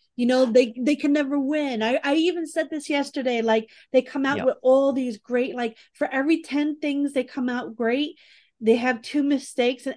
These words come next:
Speaker 1: everybody just hyper focuses on those two mistakes. And,
Speaker 2: Yeah,
Speaker 1: and
Speaker 2: yeah.
Speaker 1: it's like, oh my gosh.
Speaker 2: I mean, to come out and change the name of the company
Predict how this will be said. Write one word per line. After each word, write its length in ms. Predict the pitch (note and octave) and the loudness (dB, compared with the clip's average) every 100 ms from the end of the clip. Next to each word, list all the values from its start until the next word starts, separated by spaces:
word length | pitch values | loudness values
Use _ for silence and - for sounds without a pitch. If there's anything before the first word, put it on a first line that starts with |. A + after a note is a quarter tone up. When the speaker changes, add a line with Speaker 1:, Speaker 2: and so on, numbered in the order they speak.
| - | -4
Speaker 1:
everybody 420 | A#3+ C4 C4+ C4+ | -2 -2 -2 -4
just 280 | B3+ A3+ - _ _ _ | -6 -10 -16 _ _ _
hyper 460 | - - C#4 C#4+ C4+ | -14 -2 -2 0 -2
focuses 640 | B3+ B3 B3+ C4 A#3 B3+ A3 | 0 -2 -2 -4 -6 -6 -4
on 200 | A3 A#3 | -4 -4
those 320 | A#3+ A#3 - | -4 -4 -8
two 240 | - C4+ | -10 -8
mistakes. 800 | A#3+ A#3+ - B3 A#3+ A3+ G3+ - | -6 -6 -6 -4 -4 -4 -10 -8
And, 180 | G#3+ G#3 - | -8 -8 -12
Speaker 2:
Yeah, 240 | F#3+ F#3 E3 | -10 -8 -8
Speaker 1:
and 200 | - A#3+ | -8 -6
Speaker 2:
yeah. 60 | |
Speaker 1:
it's 160 | A#3+ - | -8 -6
like, 320 | B3 A3+ G#3+ G#3 | -2 -2 -4 -8
oh 360 | A3 A3 G#3+ | -6 -4 -4
my 180 | G3 G3+ | -6 -8
gosh. 680 | G3+ G#3 G3+ G3 - - - _ _ - | -8 -8 -8 -10 -12 -20 -20 _ _ 2
Speaker 2:
I 160 | D3 | 4
mean, 180 | E3 E3+ | 6 2
to 100 | F3 | 0
come 220 | E3+ G#3 | 0 2
out 160 | F3 D#3+ | 4 2
and 100 | C3+ | 2
change 500 | - E3 E3+ F3+ D3+ | 0 2 2 2 2
the 100 | D3 | 2
name 260 | D3 D#3 D3 | 2 2 2
of 160 | C3 | 2
the 80 | C3 | -2
company 540 | - C#3 D3+ A2+ F#2 | -2 -2 -2 -4 -8